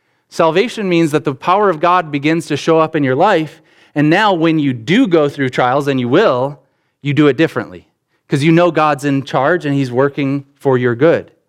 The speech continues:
So look at what happens. Verse seven, "These have come," these trials, "they've come so that the proven genuineness of your faith,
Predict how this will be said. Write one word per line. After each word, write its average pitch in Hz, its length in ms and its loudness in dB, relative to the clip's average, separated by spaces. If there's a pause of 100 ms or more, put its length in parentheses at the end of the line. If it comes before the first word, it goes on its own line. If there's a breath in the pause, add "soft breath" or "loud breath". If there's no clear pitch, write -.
(400)
So 160 140 2
look 160 180 2
at 175 60 2
what 156 120 0
happens. 156 340 -4
Verse 139 200 -2
seven, 131 320 -2
"These 151 200 -2
have 220 180 0
come," 131 420 -4 (840)
these - 180 0
trials, 147 500 0
"they've 156 200 0
come 180 260 -2
so 160 140 -6
that 147 160 0
the 135 60 -6
proven 170 380 2
genuineness 185 640 0
of 147 120 -2
your 139 100 2
faith, 147 520 0